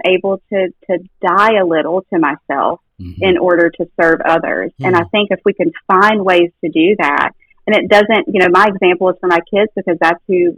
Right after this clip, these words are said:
Speaker 1: who I'm around all day, you know, but
Speaker 2: Mm-hmm.
Speaker 1: your
Speaker 2: Mm-hmm.
Speaker 1: example could be your work.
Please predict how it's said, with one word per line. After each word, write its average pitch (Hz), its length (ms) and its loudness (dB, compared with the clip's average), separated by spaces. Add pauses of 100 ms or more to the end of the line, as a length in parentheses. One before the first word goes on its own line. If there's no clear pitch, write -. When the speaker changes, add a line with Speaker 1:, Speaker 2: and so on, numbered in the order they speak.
(140)
Speaker 1:
who 175 140 -4
I'm 175 120 -2
around 180 320 0
all - 160 -6
day, 85 240 -8
you 190 200 -6
know, 185 160 2
but 170 100 0
Speaker 2:
Mm-hmm. - 80 -4
Speaker 1:
your 190 120 4
Speaker 2:
Mm-hmm. 190 80 0
Speaker 1:
example 190 460 0
could 196 160 0
be 185 300 0 (320)
your 208 240 4
work. 196 380 2